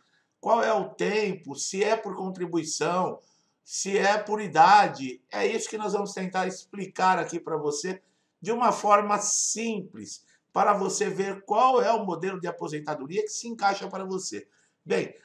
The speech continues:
a reforma da Previdência, como nós falamos, ela mudou. Antes da reforma da Previdência, era muito fácil para se aposentar, né? Pelo menos se olhando de uma forma geral, de uma forma bem simples. Por quê?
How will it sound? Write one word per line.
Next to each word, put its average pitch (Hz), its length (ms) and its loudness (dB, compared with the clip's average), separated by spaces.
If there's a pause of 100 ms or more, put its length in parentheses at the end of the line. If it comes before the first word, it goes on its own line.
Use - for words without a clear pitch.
(100)
a 196 100 8
reforma 220 420 4
da 196 100 0
Previdência, 190 480 -2
como 202 140 -4
nós 190 200 -4
falamos, 170 360 -2
ela 202 160 0
mudou. 208 520 -2 (320)
Antes 302 220 -2
da 233 100 2
reforma 170 400 2
da 156 120 0
Previdência, 143 720 -4 (320)
era 254 240 2
muito 233 300 -4
fácil 214 400 2
para 147 180 -2
se - 100 -6
aposentar, 127 720 -6
né? 156 220 -4
Pelo 160 280 -6
menos 190 400 -6 (380)
se - 240 -2
olhando 180 400 2
de 180 60 -4
uma 170 180 0
forma 160 340 0
geral, 151 360 2
de 165 60 -6
uma 147 120 -4
forma 147 340 -2
bem 190 240 -8
simples. - 520 -12
Por 240 200 -8
quê? - 280 -2